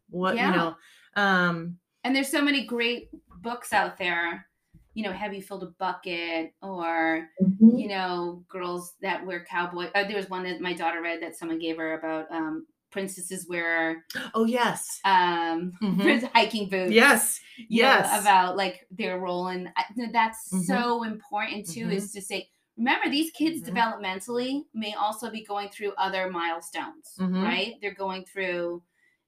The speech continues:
Speaker 2: finding a sense of identity. They're going
Speaker 1: Mm-hmm.
Speaker 2: through finding a sense of purpose. They're
Speaker 1: Mm-hmm.
Speaker 2: going through, so you still wanna foster those pieces 'cause
Speaker 1: Mm-hmm.
Speaker 2: those are
Speaker 3: Mm-hmm.
Speaker 2: so critical for their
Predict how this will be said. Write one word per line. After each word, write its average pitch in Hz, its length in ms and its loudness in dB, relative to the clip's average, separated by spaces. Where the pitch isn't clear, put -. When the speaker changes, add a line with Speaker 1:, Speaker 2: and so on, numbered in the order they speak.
Speaker 2:
finding 202 320 0
a 196 40 -8
sense 196 320 -6
of 190 120 -6
identity. 180 600 -4
They're 185 160 -2
going 180 120 0
Speaker 1:
Mm-hmm. - 20 -6
Speaker 2:
through 185 160 -8
finding 180 320 -4
a 180 40 -8
sense 175 300 -8
of - 120 -20
purpose. 180 580 -4
They're 175 120 -2
Speaker 1:
Mm-hmm. 180 80 2
Speaker 2:
going 175 140 -2
through, - 120 -16
so 233 120 -4
you 247 60 0
still 320 180 0
wanna 262 200 4
foster 214 460 2
those 190 220 -4
pieces 269 840 -2
'cause 180 160 -2
Speaker 1:
Mm-hmm. 233 80 2
Speaker 2:
those 233 180 -2
are 226 40 -8
Speaker 3:
Mm-hmm. 170 180 2
Speaker 2:
so 214 380 -4
critical 226 460 -4
for 202 180 -8
their 180 540 0